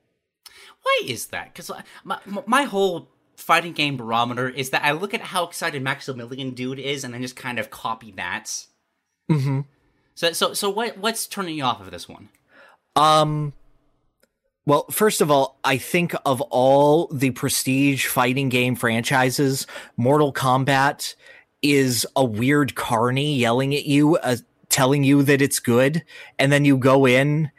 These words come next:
Speaker 2: and it gives you, like, cotton candy,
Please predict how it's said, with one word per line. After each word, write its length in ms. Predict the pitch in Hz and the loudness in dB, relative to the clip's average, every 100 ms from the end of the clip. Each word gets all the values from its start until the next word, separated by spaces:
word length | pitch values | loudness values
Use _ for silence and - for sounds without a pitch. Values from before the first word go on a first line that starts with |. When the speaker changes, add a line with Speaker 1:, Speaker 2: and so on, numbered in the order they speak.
| _ - | _ -4
Speaker 2:
and 120 | 135 | 0
it 60 | 135 | 0
gives 280 | 135 131 127 | 2 0 2
you, 140 | 147 | 2
like, 260 | 131 127 123 | 4 2 2
cotton 400 | - 135 135 127 | 2 2 4 0
candy, 640 | 127 120 127 139 147 151 | 2 2 2 0 -2 -4